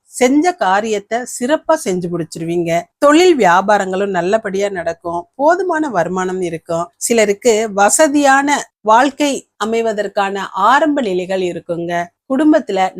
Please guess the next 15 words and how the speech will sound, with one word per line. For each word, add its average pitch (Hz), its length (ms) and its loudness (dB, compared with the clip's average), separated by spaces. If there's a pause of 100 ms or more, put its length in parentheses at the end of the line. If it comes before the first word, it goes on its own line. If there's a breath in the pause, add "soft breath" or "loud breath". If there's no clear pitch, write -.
(100)
நல்ல 247 220 0 (140)
நிகழ்ச்சிகள் 196 720 -4
நடக்கும், 165 420 -4 (180)
மங்கள 247 320 0 (120)
காரியங்கள்ல 180 580 2 (120)
ஈடுபடுவீங்க. 165 600 -4 (320)
பெண்களுக்கு 277 540 2 (100)
இன்னைக்கு 208 280 -2 (100)
உழைப்புக்கு 370 480 0 (100)
தகுந்த 240 300 0 (100)
வருமானத்தை 240 540 0 (100)
கண்டிப்பா 202 400 -2
பாத்துருவீங்க. 165 540 -6 (340)
சந்தர்ப்பத்தை 311 720 2 (200)
அனுசரிச்சு 190 600 -2